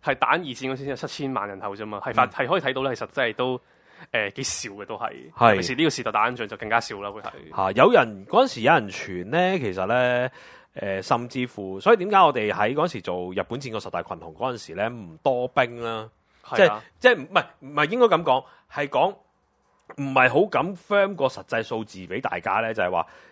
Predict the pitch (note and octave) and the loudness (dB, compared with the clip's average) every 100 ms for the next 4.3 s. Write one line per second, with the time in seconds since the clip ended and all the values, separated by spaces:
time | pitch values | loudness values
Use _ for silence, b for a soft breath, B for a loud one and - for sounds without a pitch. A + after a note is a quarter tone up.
0 | - A2 C#3 G#3 _ _ - A#2+ C#3+ - | 0 2 2 -2 _ _ -8 -4 -4 -4
1 | C3 E3 G3 A#3 A#3 G#3 - A2 G2+ G2+ | -2 -2 -4 -8 -6 -4 -2 -2 -2 -8
2 | A2 G2 E2+ E2 F2 A2+ - A#2+ - G2 | -8 -8 -8 -8 -6 -8 -6 -10 -10 -4
3 | C#3 B2 F#2 F2+ - C#3+ A#2+ B2+ C3 A2+ | -2 0 -4 -6 -2 0 2 0 -4 -8
4 | G#2+ - E2+ | -12 -18 -18